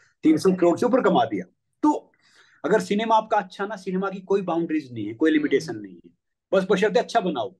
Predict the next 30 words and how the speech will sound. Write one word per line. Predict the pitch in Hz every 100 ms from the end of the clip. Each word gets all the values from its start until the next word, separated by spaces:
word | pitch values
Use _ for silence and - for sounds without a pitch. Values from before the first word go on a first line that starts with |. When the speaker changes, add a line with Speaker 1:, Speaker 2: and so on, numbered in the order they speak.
| _ _ _ _ -
Speaker 1:
चले | 247 262
या | 254
ना | 233 240
चले, | 185 220
नहीं | 226 220 185
जी, | 190
मुझे | 208
फर्क | 196 190 175
नहीं | 156
पड़ता। | 147 170
मेरा | 170 175
मानना | 160 143
है | 165
कि |
दस | 160 156
साल | - 147
बाद | 135 139
बैठ | 143 143
के | -
देखो | 151 131 147
तो | 147
प्राउड | - 139 139
feel | 135 120
हो | 120
कि |
हमने | 135 127
अच्छा | 127
काम | 117 107 101
किया | 101 95
था। | _